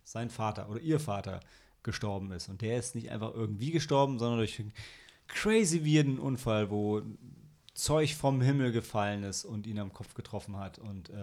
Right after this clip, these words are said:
er danach im Krankenhaus verendet ist. Und dann gibt es noch, ähm, na, wie heißt er noch, der Asiate aus, ähm, The Walking Dead?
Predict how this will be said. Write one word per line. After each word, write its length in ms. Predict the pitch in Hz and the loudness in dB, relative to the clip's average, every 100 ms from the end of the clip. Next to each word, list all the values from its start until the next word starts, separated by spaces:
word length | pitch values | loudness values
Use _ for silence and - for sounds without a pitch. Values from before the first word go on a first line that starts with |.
| 95 92 | -10 -10
er 120 | 92 | -10
danach 380 | 92 90 85 - | -10 -10 -10 -12
im 240 | 92 87 107 | -14 -14 -14
Krankenhaus 640 | - 113 98 98 92 - - _ _ _ _ _ _ _ _ | -10 -10 -10 -12 -12 -14 -18 _ _ _ _ _ _ _ _
verendet 540 | - - 131 107 - | -12 -6 -4 -4 -6
ist. 280 | 87 - - - - - - _ _ | -12 -16 -18 -20 -20 -20 -20 _ _
Und 720 | 110 104 104 101 101 95 92 - _ _ - 92 87 _ _ _ _ _ _ _ _ _ - | -10 -8 -8 -8 -10 -12 -16 -20 _ _ -20 -20 -20 _ _ _ _ _ _ _ _ _ -6
dann 280 | 117 123 127 | -4 -4 -4
gibt 360 | 123 123 - | -6 -8 -8
es 220 | 120 113 123 | -8 -6 -6
noch, 680 | 117 113 113 107 113 113 135 | -6 -6 -6 -8 -12 -16 -10
ähm, 760 | 117 110 107 107 107 107 104 98 _ | -8 -6 -4 -4 -6 -6 -10 -14 _
na, 240 | 117 139 120 | -10 -10 -8
wie 80 | |
heißt 220 | 113 120 131 | -6 -6 -8
er 60 | |
noch, 80 | 123 | -10
der 140 | 123 110 | -8 -6
Asiate 440 | 107 110 127 117 | -4 -4 -4 -6
aus, 400 | 107 101 - 113 | -6 -6 -10 -12
ähm, 380 | 107 104 101 101 | -10 -10 -10 -10
The 120 | 101 | -10
Walking 280 | 101 104 107 | -10 -8 -8
Dead? 280 | 113 156 | -8 -8